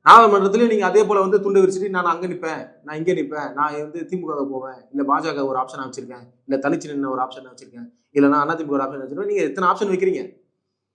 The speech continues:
அவங்க வந்து, வந்து, வந்து உங்களை கூப்பிடணுன்றீங்க. அப்படி இருந்தும் சி வி சண்முகம் அவர்கள் வந்து போய் பா ம க கிட்ட காலையில வரைக்கும் பேசிட்டு தானே இருக்காரு. அதுக்கப்புறமா தானே அவங்க அண்ணா பா ஜ க கூட கூட்டணின்னு சொல்றாங்க.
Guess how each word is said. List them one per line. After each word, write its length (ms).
அவங்க 260
வந்து, 180
வந்து, 240
வந்து 100
உங்களை 160
கூப்பிடணுன்றீங்க. 480
அப்படி 220
இருந்தும் 340
சி 140
வி 40
சண்முகம் 340
அவர்கள் 240
வந்து 380
போய் 160
பா 220
ம 20
க 100
கிட்ட 300
காலையில 340
வரைக்கும் 240
பேசிட்டு 140
தானே 180
இருக்காரு. 260
அதுக்கப்புறமா 380
தானே 120
அவங்க 240
அண்ணா 260
பா 360
ஜ 80
க 80
கூட 140
கூட்டணின்னு 420
சொல்றாங்க. 240